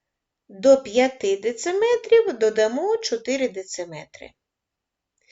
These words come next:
Ми бачимо, що біля цифри п'ять і біля цифри чотири записані одинакові імена — дециметри. Отже, ми звертаємо увагу на числові дані.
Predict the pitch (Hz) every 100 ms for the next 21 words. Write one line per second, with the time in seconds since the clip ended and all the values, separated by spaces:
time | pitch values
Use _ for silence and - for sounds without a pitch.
0 | _ _ _ - 214 202 180 170 170 269
1 | 311 392 427 - - - 233 190 151 -
2 | _ _ _ 220 311 370 359 - - 247
3 | - 185 185 175 175 185 220 294 339 -
4 | - 247 214 208 202 196 214 190 - 156
5 | 143 - 165 - 170 160 151 175 311 415
6 | - - _ 269 370 370 381 392 427 427
7 | 427 - 208 202 202 202 285 - 269 226
8 | 196 - 190 180 180 170 175 190 _ _
9 | _ _ - 185 214 349 - - 220 180
10 | 170 - - - _ - _ _ 247 214
11 | 214 392 466 349 226 202 - 214 196 202
12 | 220 - 294 392 453 392 427 349 240 285
13 | 339 - 214 - 196 214 233 185 175 165
14 | 165 -